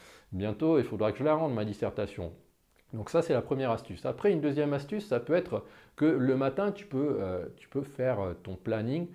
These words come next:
et, euh, te, t'associer des, euh, des plages de temps à certains événements. Alors ça, tu, tu le fais peut-être déjà, mais ça, déjà, ça va, euh, ça va t'aider aussi à avoir plus conscience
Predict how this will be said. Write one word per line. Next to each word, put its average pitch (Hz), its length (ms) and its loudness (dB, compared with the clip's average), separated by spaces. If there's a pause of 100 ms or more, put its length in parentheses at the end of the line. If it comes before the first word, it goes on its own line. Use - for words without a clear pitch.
(300)
et, 127 280 2
euh, 92 160 -2
te, 92 340 -2
t'associer 127 680 0
des, 110 260 0
euh, 95 280 -2
des 101 200 -12
plages 147 400 2
de 107 100 -2
temps 151 400 -2
à 113 80 -8
certains 117 380 -4
événements. 113 480 0
Alors 87 160 -12
ça, 117 160 -4
tu, - 100 -14 (140)
tu 104 80 -8
le 87 60 -8
fais - 180 -4
peut-être 113 340 0
déjà, 127 380 4 (360)
mais 104 140 -2
ça, 185 240 2
déjà, 143 320 2
ça 123 220 0
va, 127 300 4
euh, 95 480 -2
ça 107 160 -6
va 107 100 0
t'aider 165 360 4
aussi 143 500 -2
à 113 140 -6
avoir 104 280 -4
plus 170 200 -8
conscience 135 640 -8